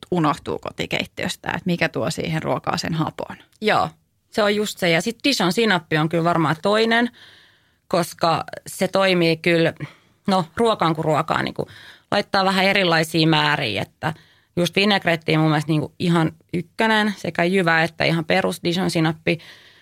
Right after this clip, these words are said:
Speaker 2: Ää, erilaisiin kastikkeisiin pystyy laittaa vaikka ihan tujauksen, niin se tuo vähän sellaista edgeä sinne. Vähän sellaista ehkä wasabimaisuutta jopa tai piparjuuren kaltaisuutta. Eli Dijon sinappi, sitruuna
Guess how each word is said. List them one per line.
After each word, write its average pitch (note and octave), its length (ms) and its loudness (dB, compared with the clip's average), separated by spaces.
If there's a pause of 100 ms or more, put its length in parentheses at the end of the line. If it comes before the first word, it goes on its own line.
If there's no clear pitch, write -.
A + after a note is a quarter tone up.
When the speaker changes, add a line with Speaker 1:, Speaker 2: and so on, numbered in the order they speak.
(160)
Speaker 2:
Ää, D3+ 240 2
erilaisiin E3 500 0
kastikkeisiin G#3 920 -2
pystyy F#3+ 300 -2
laittaa F3+ 320 0
vaikka F3+ 240 -2
ihan F#3+ 280 0
tujauksen, F3+ 600 0
niin E3 60 0
se E3+ 100 -4
tuo E3+ 240 2
vähän E3 220 0
sellaista D#3+ 480 0 (280)
edgeä D#3+ 440 0
sinne. D#3+ 440 2 (680)
Vähän E3+ 200 2
sellaista D3+ 380 0
ehkä D#3+ 160 -2
wasabimaisuutta D#3 960 0
jopa D3+ 200 0
tai D#3 120 -2
piparjuuren D#3+ 580 -2
kaltaisuutta. E3 800 -2 (500)
Eli D#3+ 360 0 (340)
Dijon B3+ 320 2
sinappi, F#3 680 0
sitruuna E3+ 680 0